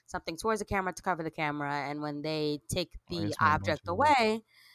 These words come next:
Speaker 2: Mm-hmm.
Speaker 1: um, they are in a polished look. And a lot of people have been doing this. D-, several groups, quote unquote, have been doing this. Um, but I think my favorite of the whole challenge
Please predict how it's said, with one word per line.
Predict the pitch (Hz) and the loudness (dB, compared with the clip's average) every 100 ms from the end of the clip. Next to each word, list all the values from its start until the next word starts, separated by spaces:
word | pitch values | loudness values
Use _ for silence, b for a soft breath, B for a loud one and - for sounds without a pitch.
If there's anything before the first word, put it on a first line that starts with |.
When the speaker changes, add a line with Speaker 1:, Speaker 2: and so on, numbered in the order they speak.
| b - - | b -6 0
Speaker 2:
Mm-hmm. | 165 | 2
Speaker 1:
um, | 160 160 156 | 4 0 -2
they | 165 160 | 0 2
are | 160 156 147 147 - | 6 6 4 -2 -6
in | 156 | -6
a | |
polished | 147 - 170 165 147 - | 0 6 8 8 2 -2
look. | 175 165 - - _ _ _ _ _ _ _ _ - - _ | 0 0 0 -12 _ _ _ _ _ _ _ _ -20 -20 _
And | 185 180 170 175 | -2 0 0 4
a | |
lot | 202 196 | 4 6
of | |
people | 220 156 | 4 2
have | |
been | 170 | 0
doing | 160 165 165 | 2 0 0
this. | 156 160 156 - b b b - 156 | 0 0 0 -4 b b b -20 -18
D-, | - - | -14 -6
several | 185 170 170 | -4 0 -2
groups, | 147 175 165 - | -2 -4 -2 -6
quote | - 165 - | -4 -4 -4
unquote, | - 165 | -6 -4
have | 151 | -4
been | 147 147 | -6 -4
doing | 151 147 143 | -4 -4 -4
this. | 147 147 - - b b - | -4 -4 -6 -14 b b 0
Um, | 151 147 147 151 147 | 2 4 2 -2 0
but | 160 156 - _ - - | 2 0 -4 _ 0 2
I | |
think | 208 370 | 4 2
my | 320 180 | 2 0
favorite | - 190 196 170 156 - - | 0 0 0 2 0 -2 2
of | 170 185 160 | 6 6 4
the | 180 | -4
whole | 175 170 | -2 -2
challenge | - 170 160 170 180 196 - | 2 2 2 -2 -6 -6 -8